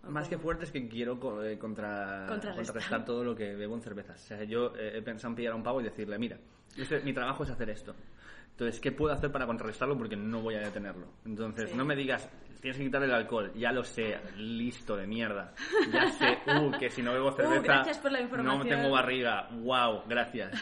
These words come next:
Speaker 2: Entonces, eso no va a pasar. Entonces,
Speaker 1: Claro.
Speaker 2: ¿qué otras cosas podemos hacer
Speaker 1: Claro,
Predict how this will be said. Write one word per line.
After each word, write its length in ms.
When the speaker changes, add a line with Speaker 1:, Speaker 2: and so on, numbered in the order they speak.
Speaker 2:
Entonces, 580
eso 220
no 140
va 100
a 80
pasar. 420
Entonces, 300
Speaker 1:
Claro. 140
Speaker 2:
¿qué 140
otras 320
cosas 280
podemos 420
hacer 120
Speaker 1:
Claro, 160